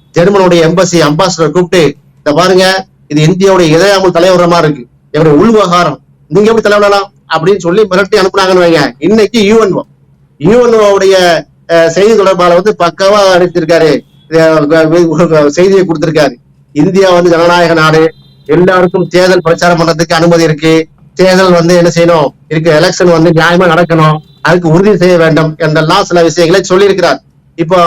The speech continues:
அஹ், ஐக்கிய அண்ணா பன்னாட்டு சபைக்கு வந்து, ஐக்கிய நாட்டு சபைக்கும் கண்டனம் தெரிவிப்பாங்களா என்னன்னு பார்ப்போம். ஆக கெஜ்ரிவாலுடைய விஷயத்துல நிறைய சூழ்ச்சி இருக்குது,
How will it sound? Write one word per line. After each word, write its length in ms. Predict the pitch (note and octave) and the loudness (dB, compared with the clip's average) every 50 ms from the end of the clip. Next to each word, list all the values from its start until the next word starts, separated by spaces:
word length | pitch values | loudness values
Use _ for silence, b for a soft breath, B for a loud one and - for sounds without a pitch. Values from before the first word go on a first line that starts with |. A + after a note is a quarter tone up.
| E3 E3 E3 D#3+ | 2 2 2 2
அஹ், 400 | D#3 D#3+ D#3+ D#3 D3+ D3+ D3+ D3 | 0 0 0 0 -2 -2 -2 -2
ஐக்கிய 480 | C#3+ D3+ E3+ G3+ - - G3+ G3 F3+ E3 | 0 0 0 -2 -2 -2 -2 0 0 0
அண்ணா 300 | E3 E3 G3 G3+ F#3 E3 | 0 0 0 0 -2 -2
பன்னாட்டு 420 | - E3 F3 G#3 G#3 G3 F#3+ F#3 | -2 -2 0 0 0 0 -2 -2
சபைக்கு 340 | - F3 F3 F3 E3+ E3 F3 | -2 0 0 0 0 0 0
வந்து, 420 | E3 D#3+ E3 F#3 F3+ E3 C#3+ - _ _ _ - | 0 0 0 0 0 0 -2 -4 _ _ _ -4
ஐக்கிய 340 | - E3 G3+ G#3+ - G#3+ G3 | -2 -2 -2 0 -2 -2 0
நாட்டு 240 | F#3+ F#3 F3 F3 | 0 0 -2 -2
சபைக்கும் 400 | F3 F#3 E3 E3 F3 E3+ F3 G3+ | -4 -2 -2 -2 -2 0 0 -2
கண்டனம் 300 | F3+ F3 F3 F3+ F#3 F3+ | 0 0 0 0 0 0
தெரிவிப்பாங்களா 460 | F3 E3+ E3+ E3 - E3 E3+ F3+ E3+ E3+ | 0 0 -2 0 0 0 0 2 2 2
என்னன்னு 300 | E3+ F3 F3 F3 F3 F3 | 2 2 2 0 0 0
பார்ப்போம். 360 | D#3+ E3 E3 E3 D#3 D3 - - _ _ _ _ _ - | -2 -2 -2 -2 -4 -10 -10 -12 _ _ _ _ _ -8
ஆக 320 | - D3 D#3 G3 F#3+ F3 - - | -6 -6 -2 -2 -2 -4 -2 -2
கெஜ்ரிவாலுடைய 920 | D#3+ D#3+ D#3+ A3+ A#3+ A#3+ A#3 A3+ A3 A3 G3+ G3+ G3+ G3+ F#3+ F#3 F3 E3+ | -2 0 0 0 2 2 2 2 2 0 0 0 2 2 2 2 0 0
விஷயத்துல 600 | D#3+ - - F3 E3 D#3 D#3 D3 D#3+ E3 F3 F3+ F3+ _ _ _ _ _ _ - | -2 -2 -2 -2 -2 -2 0 0 0 0 0 -2 -4 _ _ _ _ _ _ -6
நிறைய 340 | D3 E3+ F#3+ G#3+ A3+ A3+ - | -4 -2 0 2 0 0 0
சூழ்ச்சி 340 | - F#3+ G3 G3 G3 F#3 E3+ | 0 -2 -2 -2 -2 -4 -4
இருக்குது, 400 | D#3+ D3+ D3+ D3 D3+ C#3 A#2 | -2 -2 -2 0 0 0 -2